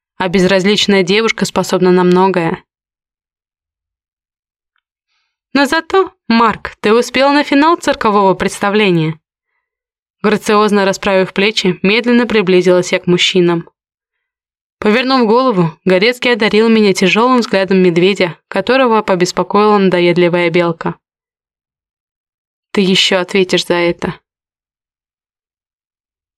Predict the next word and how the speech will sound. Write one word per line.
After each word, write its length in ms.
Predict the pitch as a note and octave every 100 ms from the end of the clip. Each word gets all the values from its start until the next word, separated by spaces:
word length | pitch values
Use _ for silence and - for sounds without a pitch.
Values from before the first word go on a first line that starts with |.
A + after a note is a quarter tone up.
| _ _ _ _ _ _ _ _ _ _ _ _ _ _ _ _ -
«Запомни, 680 | B3 D4 C#4+ B3 E3+ D3+